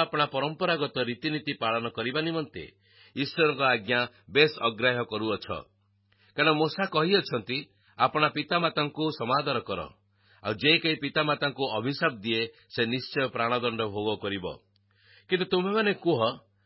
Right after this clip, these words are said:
'କେହି ଯେବେ ପିତା କି ମାତାଙ୍କୁ କହେ, "ମୋଠାରୁ ଯାହାଦ୍ୱାରା ତୁମର ଉପକାର ହୋଇଥାନ୍ତା, ତାହା କର୍ବାନ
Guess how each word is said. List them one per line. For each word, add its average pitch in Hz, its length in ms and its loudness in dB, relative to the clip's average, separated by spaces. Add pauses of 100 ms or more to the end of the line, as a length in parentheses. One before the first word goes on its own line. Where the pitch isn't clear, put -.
(200)
'କେହି 175 200 6
ଯେବେ 175 240 2
ପିତା 151 380 0
କି 165 140 -4
ମାତାଙ୍କୁ 143 460 0
କହେ, 107 300 -4 (520)
"ମୋଠାରୁ 160 460 2
ଯାହାଦ୍ୱାରା 139 560 2
ତୁମର 127 280 -2
ଉପକାର 139 460 -2
ହୋଇଥାନ୍ତା, 139 680 -4 (720)
ତାହା 127 240 4
କର୍ବାନ 131 480 2